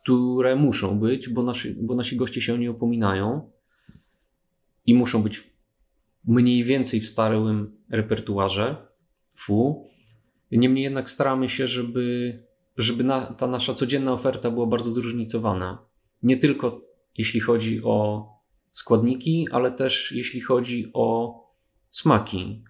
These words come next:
Czyli zawsze staramy się, żeby było coś czekolad-, czekoladowego, owocowego,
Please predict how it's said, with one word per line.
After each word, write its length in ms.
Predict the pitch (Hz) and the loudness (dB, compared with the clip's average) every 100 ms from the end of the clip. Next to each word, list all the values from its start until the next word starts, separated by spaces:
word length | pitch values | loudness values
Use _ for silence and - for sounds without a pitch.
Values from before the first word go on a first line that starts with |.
| _ | _
Czyli 220 | - 117 | -6 -2
zawsze 520 | 117 127 - 117 113 | 0 0 0 -2 -2
staramy 400 | 110 117 110 110 | -2 -2 0 0
się, 160 | 104 110 | 0 -2
żeby 220 | 107 101 | -2 -2
było 340 | 101 104 101 101 | 0 0 2 0
coś 540 | - 101 101 - - _ _ _ _ - | 0 -2 -2 -8 -14 _ _ _ _ 0
czekolad-, 640 | 117 - 107 107 117 104 - | 0 4 2 2 -4 -8 -2
czekoladowego, 1120 | 117 - 113 110 113 131 123 120 117 113 113 | -2 2 2 2 0 0 0 0 2 0 -2
owocowego, 1080 | 113 110 110 110 113 120 117 117 113 117 - | -2 -2 0 0 0 -2 0 0 0 -2 -8